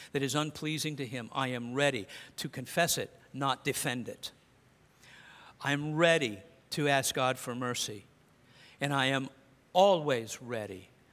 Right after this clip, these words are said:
to reverently submit to his word. That's what I think the word tremble there means. Trembles at his word. It's not a, a fearful thing, but a delightful thing.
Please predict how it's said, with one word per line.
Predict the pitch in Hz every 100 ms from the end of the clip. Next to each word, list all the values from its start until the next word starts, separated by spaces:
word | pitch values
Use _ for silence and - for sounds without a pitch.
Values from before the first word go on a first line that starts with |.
| _
to | -
reverently | 127 143 151 147 147 143
submit | - 127 120 120 - -
to | 127
his | 113 117 117
word. | 113 107 101 92 90 - - _ _ _ _ _ _
That's | 131 131 147
what |
I | 131
think | - 123
the | 123
word | 120 117 -
tremble | - 127 110 104
there | 101 104 101
means. | 104 101 95 -
Trembles | - 127 131 123
at | 131
his | 131 -
word. | 135 131 120
It's | 139
not | 143
a, | 113 - -
a | 123
fearful | - - 139 131 139
thing, | - 127 131 123
but | 120
a | 117
delightful | 110 127 120 123 117 - 101
thing. | - 98 98